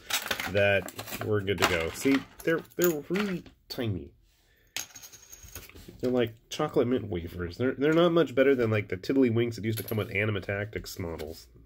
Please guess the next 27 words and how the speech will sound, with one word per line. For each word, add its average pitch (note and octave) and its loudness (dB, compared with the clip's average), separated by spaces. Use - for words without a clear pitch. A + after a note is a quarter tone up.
See? F3 -6
They're E3+ 0
almost F3+ 2
the E3 -2
same A#2+ -2
size. G1+ -10
Anyway, D#2+ -8
so C3+ 8
what F3+ 6
do E3 2
we D#3+ 4
have C#3+ 6
that B2 2
I A#2 4
just A2 -4
opened A2+ 0
up? C#3+ 4
These D3+ 0
are B2+ 8
human D#3 2
barbarians. F#2 2
And A2+ -2
look C3+ 0
at A2+ -10
that F2+ 0
as F2 -10
he's F#2+ -8